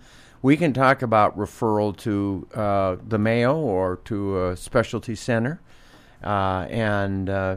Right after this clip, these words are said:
and, you know, uh, they'll be willing and happy to talk about the Mayo. Uh,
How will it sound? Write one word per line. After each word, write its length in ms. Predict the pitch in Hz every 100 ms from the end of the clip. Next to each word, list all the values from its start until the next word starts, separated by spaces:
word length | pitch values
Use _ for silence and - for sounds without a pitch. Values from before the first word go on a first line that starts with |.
| -
and, 300 | 120 104 104
you 80 | 110
know, 280 | 101 120 - -
uh, 220 | 104 98
they'll 220 | 98 127 123
be 180 | 123
willing 480 | 98 104 135 143 123
and 100 | 107
happy 280 | 107 123 110
to 80 | 73
talk 280 | - 127 120
about 200 | 85 -
the 60 |
Mayo. 440 | 87 90 76 69 107 - - - - - - - -
Uh, 420 | 98 90 90 87